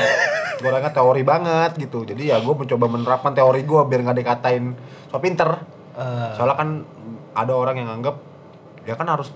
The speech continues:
Speaker 2: praktek, teori mah nggak penting, praktek dulu." Ya udah nih, gue dua-duanya kalau gue mah, kayak gitu.
Speaker 1: Ah, iya, iya, paham, paham,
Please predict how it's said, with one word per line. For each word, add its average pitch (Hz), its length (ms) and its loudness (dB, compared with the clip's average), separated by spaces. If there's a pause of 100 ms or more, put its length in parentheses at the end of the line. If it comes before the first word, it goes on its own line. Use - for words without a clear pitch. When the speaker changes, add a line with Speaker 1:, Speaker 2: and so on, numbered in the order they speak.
(520)
Speaker 2:
praktek, 202 420 2
teori 143 160 0
mah 185 160 -6
nggak 160 100 -2
penting, 180 140 -4
praktek 123 320 -6
dulu." 147 160 -4
Ya 98 80 0
udah 113 160 2
nih, 165 160 2
gue 165 80 8
dua-duanya 156 480 8
kalau 135 160 6
gue 156 80 6
mah, 175 240 4
kayak 117 180 -8
gitu. 95 80 -14
Speaker 1:
Ah, 98 640 -4
iya, 90 240 -8
iya, 90 80 -10
paham, 90 260 -12
paham, - 220 -20